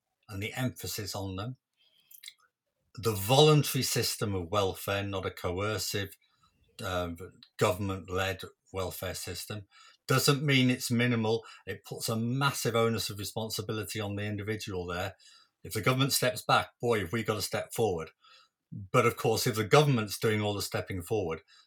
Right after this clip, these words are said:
that reduces a massive opportunity for the church to witness for Jesus. And, and I think the devil has smiled, he's grinned, he's pumped, he's high-fived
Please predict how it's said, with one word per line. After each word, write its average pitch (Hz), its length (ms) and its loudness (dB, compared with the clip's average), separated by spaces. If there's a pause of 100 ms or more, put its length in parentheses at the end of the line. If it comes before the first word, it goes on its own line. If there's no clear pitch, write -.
(120)
that 107 200 -4
reduces 101 680 0
a 98 60 -2
massive 110 540 0
opportunity 95 800 -6 (560)
for 98 240 -6
the 87 100 -6
church 95 500 0
to 107 100 -8
witness 98 340 -6
for 95 100 -8
Jesus. 80 560 -10 (400)
And, 92 360 -4
and 95 200 -4
I 107 240 2
think 113 260 -2
the 95 80 -6
devil 92 400 -2
has 87 140 -2
smiled, 92 800 -2
he's 85 180 -6
grinned, 101 680 -2 (400)
he's 98 220 -4 (120)
pumped, 110 420 2
he's 98 200 -4
high-fived 101 960 -2